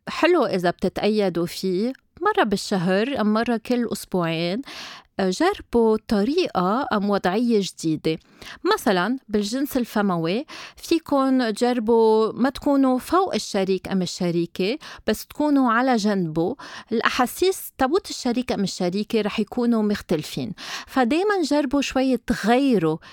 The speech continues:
تغيروا الزاوية، تغيروا الطريقة، تغيروا السرعة، ورح تشوفوا أنه الأحاسيس بتغير. مثل ما الواحد بس يغير، آه، آه، ما بعرف، السكر، كم ملعقة سكر بحط بالشاي أم بالقهوة،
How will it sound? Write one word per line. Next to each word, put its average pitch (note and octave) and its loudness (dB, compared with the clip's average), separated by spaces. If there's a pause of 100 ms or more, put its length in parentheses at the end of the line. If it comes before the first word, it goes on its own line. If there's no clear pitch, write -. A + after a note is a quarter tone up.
(200)
تغيروا D#3+ 0
الزاوية، B3 2
تغيروا E3+ 0
الطريقة، A#3+ 2
تغيروا F#3+ 2 (240)
السرعة، B3+ 2 (240)
ورح C4 -2
تشوفوا C#4 -2
أنه A3 0
الأحاسيس A#3+ -4 (320)
بتغير. F3 -2 (320)
مثل F#4+ 0
ما D#4+ 2
الواحد C#4+ 2
بس A3+ -2
يغير، A#3 0 (120)
آه، G3+ 2 (380)
آه، F#3+ 0
ما B3 -2
بعرف، G3 -2
السكر، G3+ -4
كم B3+ 2
ملعقة A3 0
سكر A3 -4
بحط - -6
بالشاي G3+ -2
أم G3+ 2
بالقهوة، F#3+ 0